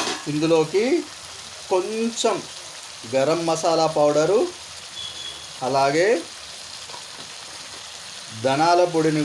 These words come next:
కూడా కొంచెం యాడ్ చేసేసుకొని, ఇంగువ కూడా యాడ్ చేసుకోవాలి.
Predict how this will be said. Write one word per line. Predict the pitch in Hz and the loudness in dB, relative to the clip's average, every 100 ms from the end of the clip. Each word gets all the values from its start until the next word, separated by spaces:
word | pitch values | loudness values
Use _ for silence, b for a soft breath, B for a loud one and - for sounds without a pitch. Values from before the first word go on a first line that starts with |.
| 147 | 4
కూడా | 151 208 294 - - - - - - - - - - - - - - - - - 160 | 4 4 2 -2 -10 -12 -12 -12 -12 -14 -14 -14 -14 -14 -14 -14 -14 -16 -16 -6 -4
కొంచెం | 147 165 151 131 - 135 | -2 0 0 -2 -2 2
యాడ్ | 147 151 147 | 4 4 4
చేసేసుకొని, | 147 151 143 - 139 135 214 302 - - - - - - - - - - - - - - - - - - 127 | 2 -2 -4 -4 -2 0 0 -2 -4 -14 -14 -14 -14 -14 -14 -14 -14 -14 -14 -14 -14 -14 -14 -14 -14 -8 -2
ఇంగువ | 143 147 139 135 | 2 4 4 4
కూడా | 135 151 339 330 - - - - - - - - - - - - - - - | 4 4 4 0 -10 -14 -14 -14 -14 -14 -14 -16 -16 -16 -16 -16 -16 -14 -6
యాడ్ | 123 131 131 | -2 0 0
చేసుకోవాలి. | 127 127 135 120 120 131 | -2 -2 0 4 4 2